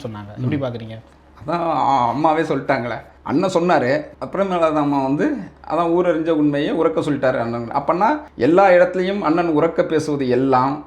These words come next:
Speaker 1: ம்.
Speaker 2: சரியானது, உண்மையான தகவலை தான் செய்றாரு. இப்ப இதுல நம்ம என்ன பதில் சொல்றது? அதான் அம்மா சொல்லிட்டாங்களே.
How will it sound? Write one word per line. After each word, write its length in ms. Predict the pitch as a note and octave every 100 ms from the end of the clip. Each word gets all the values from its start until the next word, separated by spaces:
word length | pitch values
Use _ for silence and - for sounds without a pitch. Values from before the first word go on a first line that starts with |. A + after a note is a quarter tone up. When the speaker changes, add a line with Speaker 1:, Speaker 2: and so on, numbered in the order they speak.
| -
Speaker 1:
ம். 180 | C3+ A#2+
Speaker 2:
சரியானது, 760 | A2+ C3 D#3 E3 D#3 C#3 D#3+ C#3
உண்மையான 360 | C#3 D#3 D#3 D3
தகவலை 320 | C3+ A#2+ A#2
தான் 180 | C#3+ C#3+
செய்றாரு. 460 | C#3+ C#3+ G#2 G2+ - -
இப்ப 120 | D3
இதுல 220 | D#3+ F3+
நம்ம 240 | E3 F3
என்ன 160 | G3 G3
பதில் 220 | F#3 F#3
சொல்றது? 360 | E3 D#3+ D3+ C#3
அதான் 80 | D3
அம்மா 440 | G3 E3+ A3 G3+
சொல்லிட்டாங்களே. 580 | F#3 F3 D#3 B2+ G#2+